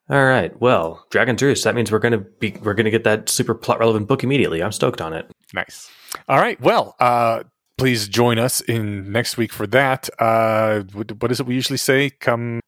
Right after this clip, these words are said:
Speaker 2: come give us money on our Discord. <laughs>
Speaker 1: Yeah.
Speaker 2: Interrogate your, your wallet and then give some of that over to us.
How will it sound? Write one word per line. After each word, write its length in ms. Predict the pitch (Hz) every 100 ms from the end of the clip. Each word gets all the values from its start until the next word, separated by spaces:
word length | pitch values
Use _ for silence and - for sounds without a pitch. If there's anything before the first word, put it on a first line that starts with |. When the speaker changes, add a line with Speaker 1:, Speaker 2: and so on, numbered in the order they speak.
| _
Speaker 2:
come 180 | - 113
give 180 | 117 117
us 140 | -
money 340 | 117 113 127 135
on 140 | 120
our 60 | 113
Discord. 500 | 110 - - 135 135
<laughs> 60 | - - - - - - - -
Speaker 1:
Yeah. 180 | 147
Speaker 2:
Interrogate 720 | 143 135 151 143 139 151 151 -
your, 320 | 143 139 135
your 260 | 131 131 123
wallet 460 | 127 127 139 143
and 340 | 139 127 123 117
then 320 | 127 123 120
give 160 | - 123
some 160 | - 117
of 60 |
that 120 | 120 120
over 160 | 123
to 120 | 135 123
us. 340 | 139 - -